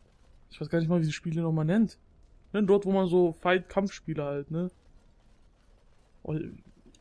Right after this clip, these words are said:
ich hab vergessen, wie das Spiel heißt. Irgendwas mit Ultimate, glaub ich. Keine Ahnung. <clears throat> Und ich überleg mir schon seit der letzten Folge,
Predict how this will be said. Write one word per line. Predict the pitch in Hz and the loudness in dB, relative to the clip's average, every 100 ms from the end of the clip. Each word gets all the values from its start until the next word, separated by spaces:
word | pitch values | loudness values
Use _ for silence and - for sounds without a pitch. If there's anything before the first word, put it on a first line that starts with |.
| _ - | _ -20
ich | |
hab | - | -10
vergessen, | - 160 165 | -4 -2 -2
wie | |
das | 156 | -4
Spiel | - 165 156 | -4 -6 -2
heißt. | 202 190 - | -4 -4 -6
Irgendwas | 170 180 | -8 -6
mit | 180 - | -6 -8
Ultimate, | 202 160 151 151 | -8 -6 -10 -8
glaub | 160 156 | -8 -8
ich. | 156 - _ _ _ - - | -10 -14 _ _ _ -20 -10
Keine | - - | -10 -8
Ahnung. | - - _ _ _ _ _ _ _ _ _ _ _ _ _ - - | -12 -14 _ _ _ _ _ _ _ _ _ _ _ _ _ -18 -8
<clears throat> | 185 208 240 220 180 156 - - - - _ _ | -2 4 6 8 6 0 -8 -20 -20 -20 _ _
Und | - | -4
ich | 180 | -2
überleg | 190 196 202 220 | 0 2 2 2
mir | 226 220 | 2 2
schon | 220 196 | 0 -2
seit | 185 160 | -2 -2
der | 185 180 | 0 0
letzten | 185 - 196 | 0 0 0
Folge, | 190 202 190 | 2 2 2